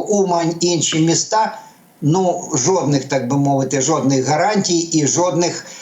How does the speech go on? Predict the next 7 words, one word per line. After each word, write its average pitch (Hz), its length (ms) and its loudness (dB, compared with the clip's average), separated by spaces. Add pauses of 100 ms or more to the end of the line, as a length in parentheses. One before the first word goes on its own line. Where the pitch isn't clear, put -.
(200)
е, 139 40 -2 (400)
таких, 143 460 -2
ну, 139 440 0 (320)
думок 160 640 2
на 156 140 0
цей, 156 300 0
е, 156 180 -4